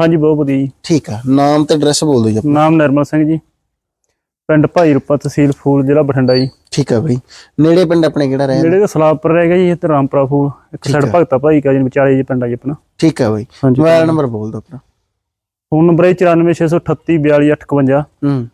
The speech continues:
Speaker 1: ਦੂਜਾ ਹੈਗਾ ਜੀ ਸੱਤਰ ਅਠੱਤਰ ਵੀਹ ਛੇ ਸੌ ਪੰਜ ਜੀ।
Speaker 2: ਠੀਕ ਆ, ਇਹ
Speaker 1: ਹਾਂਜੀ।
Speaker 2: ਬਾਈ ਦੇ ਦੋਨੇ ਕੰਟੈਕਟ ਨੰਬਰ ਆ। ਬਾਕੀ ਬਾਈ ਸਕਰੀਨ ਤੇ ਚੱਲ ਰਿਹਾ, ਨੋਟ ਕਰ ਲਓ।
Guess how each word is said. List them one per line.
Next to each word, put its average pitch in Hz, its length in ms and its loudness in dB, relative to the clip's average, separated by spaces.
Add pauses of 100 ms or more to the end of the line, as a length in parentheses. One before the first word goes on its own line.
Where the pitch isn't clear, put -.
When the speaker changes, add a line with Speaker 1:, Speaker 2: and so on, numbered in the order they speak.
(120)
Speaker 1:
ਦੂਜਾ 151 260 2
ਹੈਗਾ 160 200 2
ਜੀ 180 80 2
ਸੱਤਰ 156 400 -2
ਅਠੱਤਰ 143 320 -4
ਵੀਹ 143 180 2
ਛੇ 156 100 0
ਸੌ - 140 -6
ਪੰਜ 127 160 -4
ਜੀ। 127 100 -10 (180)
Speaker 2:
ਠੀਕ - 280 0
ਆ, 110 140 0 (200)
ਇਹ 160 40 0
Speaker 1:
ਹਾਂਜੀ। 160 140 2
Speaker 2:
ਬਾਈ 151 160 2
ਦੇ 143 100 0
ਦੋਨੇ 139 280 2
ਕੰਟੈਕਟ 120 440 -2
ਨੰਬਰ 131 200 0
ਆ। 139 60 2
ਬਾਕੀ 131 280 -2
ਬਾਈ 131 120 2
ਸਕਰੀਨ 131 400 -2
ਤੇ 127 60 0
ਚੱਲ 131 220 0
ਰਿਹਾ, 143 140 2
ਨੋਟ 120 240 0
ਕਰ 131 160 -2
ਲਓ। 147 120 0